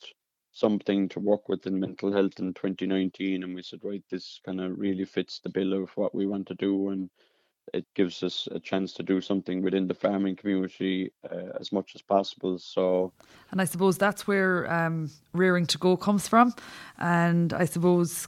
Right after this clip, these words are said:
Speaker 2: c-, um, I suppose if you give us a bit of insight into the event, um, when it's on, where it's on, and what we can expect.
Speaker 1: Yeah, so Rearing to Go, uh, is number one. It's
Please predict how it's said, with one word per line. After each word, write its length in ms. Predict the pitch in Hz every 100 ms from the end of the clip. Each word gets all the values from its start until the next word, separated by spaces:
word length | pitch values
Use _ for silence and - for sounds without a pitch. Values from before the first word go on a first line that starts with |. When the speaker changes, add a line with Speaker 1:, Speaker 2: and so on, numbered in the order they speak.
| -
Speaker 2:
c-, 240 | 175 -
um, 480 | 151 160 160 160 156
I 100 | 156
suppose 280 | - 165 - - _ _ _ _
if 160 | 170 196
you 80 | 180
give 180 | 196
us 140 | 185 170
a 20 |
bit 120 | 185
of 60 | 175
insight 380 | 175 180 170 170
into 560 | 165 - 170 165 160 151
the 140 | 170
event, 480 | 160 170 196 - - -
um, 480 | 156 156 151 151 147 - - - _ _ _ _ _ -
when 160 | 185
it's 140 | 190 -
on, 320 | 180 180 170 -
where 200 | 190 185
it's 140 | 180
on, 160 | 180 175
and 100 | 160
what 160 | 165
we 80 | 160
can 140 | - 165
expect. 520 | - 156 - - - _ _ _ _ _ -
Speaker 1:
Yeah, 140 | 127 -
so 160 | -
Rearing 380 | 101 101 107 104
to 80 | 104
Go, 400 | 107 107 104 104 - 101
uh, 400 | 98 95 95 -
is 340 | 101 95 90
number 240 | 104 104 95
one. 400 | 98 113 120 123
It's 320 | 95 87 -